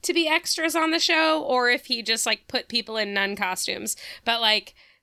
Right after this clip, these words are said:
the person who did that department of casting or costuming or whatever, like, legitimately tried to throw weird shit in a lot.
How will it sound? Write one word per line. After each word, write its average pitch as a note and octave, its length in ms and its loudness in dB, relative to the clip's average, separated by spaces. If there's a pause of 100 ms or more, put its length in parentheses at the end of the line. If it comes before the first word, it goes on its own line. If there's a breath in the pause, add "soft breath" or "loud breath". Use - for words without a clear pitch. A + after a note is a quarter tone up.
(100)
the C#4 80 0
person B3 420 0
who A#3+ 240 0 (280)
did G#3 320 0
that G#3 320 2 (120)
department G3+ 560 -2
of F#3+ 140 -2
casting G3 580 0
or F#3+ 120 -2
costuming F#3+ 560 0
or F#3 120 0
whatever, F3+ 460 0
like, F3+ 300 -2
legitimately G3+ 720 0
tried F#3+ 500 0
to G#3 140 -2
throw G3 300 -2
weird F#3 420 0
shit F3+ 320 0
in G3 160 0
a F3+ 120 -2
lot. E3 340 -4